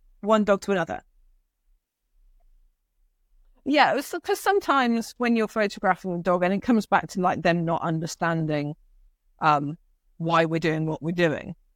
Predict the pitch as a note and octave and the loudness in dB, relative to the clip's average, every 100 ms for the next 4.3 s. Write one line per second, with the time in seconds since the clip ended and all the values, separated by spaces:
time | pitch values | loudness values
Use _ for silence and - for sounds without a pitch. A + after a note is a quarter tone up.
0 | _ _ _ _ - A#3 D4+ D4+ - A3 | _ _ _ _ 2 2 2 0 2 2
1 | F#3 F3+ F3+ F#3 - - _ _ _ F3 | 2 0 -2 -6 -12 -20 _ _ _ 0
2 | E3+ E3+ F#3 G3 G3 F3+ F#3+ - F3 F#3+ | 0 0 -2 2 2 2 -2 -2 0 0
3 | F3+ F#3+ - - C4+ - - - B3+ D3+ | 0 -4 -2 0 0 0 -10 0 2 2
4 | D3 G#3 - | -2 -6 -10